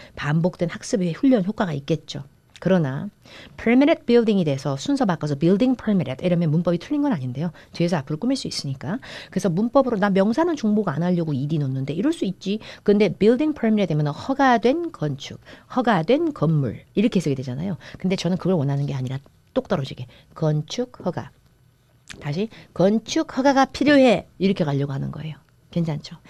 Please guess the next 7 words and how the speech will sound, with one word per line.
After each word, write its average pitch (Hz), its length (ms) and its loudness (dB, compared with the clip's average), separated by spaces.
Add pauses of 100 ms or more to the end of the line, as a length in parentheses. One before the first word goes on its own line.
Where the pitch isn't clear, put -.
(240)
근데 180 260 0
building 262 420 2
permit은 233 460 0
너무 151 320 0
유명한 156 360 2
복합 135 300 -6
명사입니다. 135 720 -8